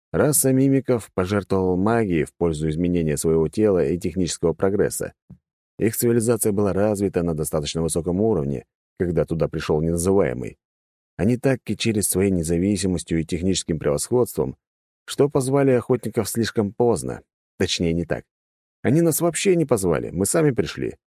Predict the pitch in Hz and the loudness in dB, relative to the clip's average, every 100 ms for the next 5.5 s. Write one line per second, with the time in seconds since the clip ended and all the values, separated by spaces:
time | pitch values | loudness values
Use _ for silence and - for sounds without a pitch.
0 | _ _ _ _ 101 151 160 147 151 143 | _ _ _ _ 0 2 2 0 0 0
1 | 127 123 135 117 101 104 95 101 90 98 | 0 0 0 0 -2 0 2 2 2 -2
2 | - 90 80 101 73 58 - _ _ _ | -2 -2 0 0 -2 -6 -14 _ _ _
3 | _ _ _ 73 82 110 123 98 117 131 | _ _ _ -2 0 2 0 0 0 2
4 | 127 - 123 92 92 85 90 87 80 82 | 0 0 0 2 2 2 2 2 0 2
5 | 92 92 92 92 | 2 2 2 0